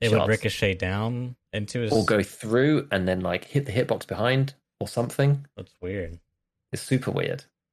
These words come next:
Speaker 2: It happened, it happened all three shots when we were doing the random test. So I think maybe if you catch somebody through the jaw with, like, a real, I mean, normally it doesn't matter. I don't think it matters usually, 'cause when they get hit, they die.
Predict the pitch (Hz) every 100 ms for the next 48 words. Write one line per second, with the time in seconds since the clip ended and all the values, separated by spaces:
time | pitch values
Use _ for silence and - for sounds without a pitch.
0 | _ _ _ _ - 101 107 117 104 107
1 | 110 135 139 110 127 110 - 87 - -
2 | - 104 101 95 90 90 90 92 87 82
3 | 85 82 - 101 101 135 107 104 123 131
4 | 127 117 - 120 107 110 98 - 98 104
5 | 120 95 87 85 - _ _ _ - 98
6 | 98 101 101 98 92 104 104 123 131 98
7 | 95 98 104 - - _ - 107 107 92
8 | 98 92 76 - - - - _ _ -
9 | 98 76 - _ _ _ _ _ - 104
10 | 98 95 - 107 113 85 92 67 -